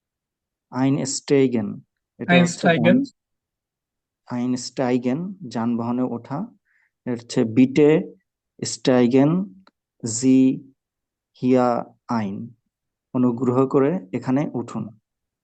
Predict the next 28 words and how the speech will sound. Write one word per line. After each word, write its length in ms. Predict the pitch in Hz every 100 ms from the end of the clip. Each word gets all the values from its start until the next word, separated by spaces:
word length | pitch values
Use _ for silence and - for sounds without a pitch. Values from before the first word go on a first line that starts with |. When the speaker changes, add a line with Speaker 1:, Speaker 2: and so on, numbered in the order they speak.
| _ _ _ _ _ _ _ _ _ _ -
Speaker 1:
এখানে 500 | 117 - - 120 117
Speaker 2:
ওকে। 280 | - 165 - - _ _ 117
Speaker 1:
জি 280 | 117 131 127
আছে, 300 | 123 - 156
এই 80 | 127
জন্য 260 | 120 120
কোনো 200 | 123 127 123
চেঞ্জ 280 | 120 117
হয়নি, 240 | 107 101 98
বা 220 | 104 104
স্টাইগেনই 680 | - - 120 117 123 123 123
রয়েছে, 360 | 120 123 -
আর 220 | 139 - - _ _ _ _ _ -
ওই 480 | 110 104 104 - - _ _ _ _
প্রিফিক্সটা 500 | 135 123 123 - 127
লাস্টে 280 | 110 - 113
বসেছে। 440 | 110 - - - - _ _ _ _ _ -
Speaker 2:
ওকে, 300 | 214 - 143 156 _ _ _ -
so 60 | 185
আমরা 240 | 170 185
ইংলিশে 280 | 196 196 196
বলি 160 | 190 190
না 120 | 240
to 280 | 285 233 165
get 340 | 180 185 185 - 208
in, 60 | 233 294 _ _ _ _ _ - 175
get 200 | 175 175 -
in, 180 | 175 175